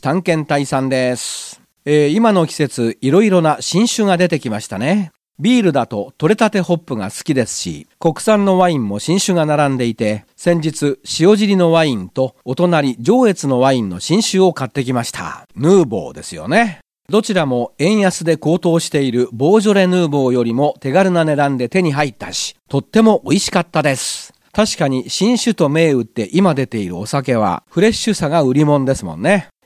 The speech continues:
えー、長野市周辺でも小布施や高山にワイナリーがあって、飯綱ではリンゴでシードルを作っていますし、野沢温泉ではジンとウイスキーも作っているそうです。あ、これ私この間新聞の記事で見たな。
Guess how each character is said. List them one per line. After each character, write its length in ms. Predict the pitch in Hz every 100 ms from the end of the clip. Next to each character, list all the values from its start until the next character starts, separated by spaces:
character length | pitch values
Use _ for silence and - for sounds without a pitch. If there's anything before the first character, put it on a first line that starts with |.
| _ -
え 180 | 151
ー、 40 | 143
長 200 | 160 208
野 140 | 214
市 60 | 190
周 220 | - 156
辺 220 | 160 151
で 80 | 147
も 280 | 113 117 - -
小 120 | 135
布 100 | 175
施 200 | - 170
や 160 | 151
高 240 | - 139 170
山 260 | 160 147
に 140 | 139 135
ワ 140 | 180
イ 100 | 202
ナ 160 | 156 117
リ 140 | 104
ー 40 | 98
が 160 | 90
あ 40 | 127
っ 60 |
て、 320 | - 87 76 - -
飯 200 | 175 214
綱 200 | 208 196
で 120 | 175
は 160 | 143 113
リ 100 | 156
ン 80 | 151
ゴ 100 | 139
で 200 | 131 127
シ 240 | - 254
ー 20 |
ド 100 | 185
ル 140 | 139 104
を 80 |
作 200 | 101 -
っ 40 | 156
て 180 | - 113
い 60 |
ま 140 | 98 104
す 100 | -
し、 280 | 92 76 - -
野 140 | 110
沢 260 | 143 196 175
温 160 | 170
泉 280 | 143 123 95
で 80 | 82
は 240 | 78 80 -
ジ 180 | 95 214
ン 120 | 220
と 240 | - 98 -
ウ 120 | 127
イ 80 | 226
ス 120 | -
キ 180 | - 160
ー 40 | 151
も 140 | 170
作 220 | - 165
っ 20 |
て 220 | 147 - 120
い 80 |
る 100 | 98
そ 180 | - 123
う 40 | 85
で 120 | 67
す。 240 | - - _ _
あ、 160 | 139 127
こ 180 | -
れ 60 | 139
私 340 | 131 127 135
こ 120 | - 131
の 60 |
間 320 | 131 117 104
新 240 | - 151 143
聞 100 | 139
の 160 | 135
記 140 | 120 143
事 100 | 113
で 100 | 104
見 80 | 113
た 120 | 110
な。 260 | 113 117